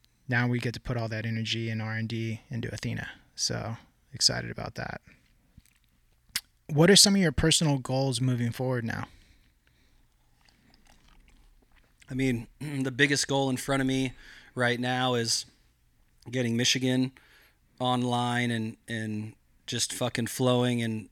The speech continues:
Speaker 2: and the facility going. Um, I'm working in Michigan on a, on a pretty badass fucking deal. All these crazy things have happened in my life, just, like, at these certain times of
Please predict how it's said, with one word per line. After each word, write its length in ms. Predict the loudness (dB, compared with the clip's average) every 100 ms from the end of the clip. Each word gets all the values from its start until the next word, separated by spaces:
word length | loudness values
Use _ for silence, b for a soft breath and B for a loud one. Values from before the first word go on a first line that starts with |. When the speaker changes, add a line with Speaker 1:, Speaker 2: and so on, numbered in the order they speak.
| -10
Speaker 2:
and 180 | -6
the 60 | -6
facility 720 | -4 -2 0 0 2 0 -2 B B B B -2
going. 480 | 2 4 2 0 -4 -14 _ _ -6
Um, 420 | -4 -4 -6 -10 -8
I'm 120 | -4
working 260 | -4 -2 -2
in 140 | 0
Michigan 440 | 0 0 0 0 0
on 140 | -2
a, 120 | -4 -6
on 120 | -8
a 40 | -6
pretty 260 | -4 -2
badass 460 | -2 -2 -2 -2 -2
fucking 300 | -2 -4 -6
deal. 400 | -4 -2 -2 -6 B B B B B B B B B B _ _ _ _ _ 0
All 180 | 2 4
these 240 | 4 4
crazy 500 | 4 4 4 4 2
things 320 | 2 2 4
have 120 | 2
happened 300 | 4 2 4
in 60 | 4
my 140 | 4
life, 300 | 4 4 2
just, 260 | 2 2 2
like, 260 | 2 0 -4
at 220 | 0 0
these 240 | -2 0 2
certain 340 | 2 0 -2
times 500 | 2 4 4 2 2
of 180 | -2 -4